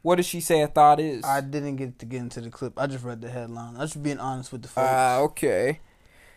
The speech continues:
Speaker 1: You know, Cardi got a cult behind her. Whatever she
Speaker 2: Yeah.
Speaker 1: say, it's gonna be law to some, you know, some females, some women. Hey, what's with this? We can't say females now.
Speaker 2: We can't?
Speaker 1: Nah, females is, like, offensive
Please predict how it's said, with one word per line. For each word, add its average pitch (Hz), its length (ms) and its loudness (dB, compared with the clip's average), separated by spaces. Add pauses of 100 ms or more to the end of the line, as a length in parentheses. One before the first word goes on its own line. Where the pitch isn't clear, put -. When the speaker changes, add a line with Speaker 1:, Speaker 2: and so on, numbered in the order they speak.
(220)
Speaker 1:
You 480 80 0
know, 269 180 10
Cardi 320 300 12
got 233 160 12
a 156 40 6
cult 165 360 6
behind 139 360 0
her. 135 140 -2
Whatever 220 340 2
she 165 180 2
Speaker 2:
Yeah. 131 60 0
Speaker 1:
say, 180 500 0
it's 160 220 -8
gonna 175 240 0
be 143 140 -4
law 135 440 2
to 117 200 -16
some, 123 500 -12 (800)
you - 140 -14
know, 110 320 -12 (120)
some 147 260 -6
females, 139 640 -10
some 135 260 -12
women. 135 540 -12 (500)
Hey, 156 160 -6
what's 240 240 -8
with 302 220 -14
this? 190 240 -8
We 170 120 -10
can't 170 260 -10
say 135 160 -10
females 131 580 -14
now. 131 320 -16 (240)
Speaker 2:
We 123 140 -12
can't? 147 340 -8 (240)
Speaker 1:
Nah, 127 520 -10
females 143 540 -10
is, 131 120 -16
like, 131 200 -12
offensive 131 600 -16